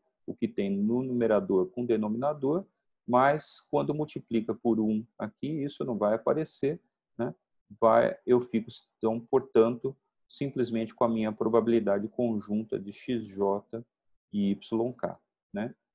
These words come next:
Mas essa expressão, ela é interessante, porque quando eu tô somando, né? Veja só, agora quando eu somo essas probabilidades independentes, tá?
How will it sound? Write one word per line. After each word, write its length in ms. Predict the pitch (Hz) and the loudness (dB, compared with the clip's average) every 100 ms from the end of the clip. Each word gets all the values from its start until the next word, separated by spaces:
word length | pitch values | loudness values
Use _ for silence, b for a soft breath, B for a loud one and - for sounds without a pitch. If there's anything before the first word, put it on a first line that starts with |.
| - | -2
Mas 200 | 120 110 | -2 2
essa 200 | 104 - | 0 -2
expressão, 640 | - - 120 - 139 151 | -6 0 0 0 -2 -2
ela 120 | 139 139 | -2 -4
é 40 | |
interessante, 760 | 143 143 170 - 131 110 104 - _ _ _ _ _ - | -2 -2 -2 -2 -2 -2 -4 -16 _ _ _ _ _ 4
porque 680 | 113 - - 113 98 - _ _ _ _ _ _ _ _ _ _ _ _ _ _ - | 4 4 4 8 8 6 _ _ _ _ _ _ _ _ _ _ _ _ _ _ 4
quando 240 | 127 143 | 4 6
eu 100 | 135 | 4
tô 200 | - 110 | 6 4
somando, 680 | - 113 101 101 95 90 90 _ _ _ _ - | 6 4 4 0 0 -2 -4 _ _ _ _ 0
né? 280 | 101 131 - _ _ _ _ _ - | 0 0 -6 _ _ _ _ _ 4
Veja 320 | 113 120 120 | 6 6 4
só, 400 | - 110 90 - _ - | 0 0 0 0 _ -10
agora 500 | 101 117 127 - - _ _ _ _ - | 4 6 8 6 0 _ _ _ _ 0
quando 220 | 139 156 | 0 2
eu 80 | 131 | 0
somo 360 | - 117 101 | 4 4 4
essas 220 | 98 107 - | 2 -4 -2
probabilidades 1000 | 139 143 127 120 107 98 95 90 92 104 | 2 4 4 6 6 8 8 6 0 -2
independentes, 1080 | 95 92 - 131 135 127 156 143 - - _ _ _ _ | 0 0 0 -2 2 0 0 -8 -20 -20 _ _ _ _
tá? 260 | 98 117 | 0 0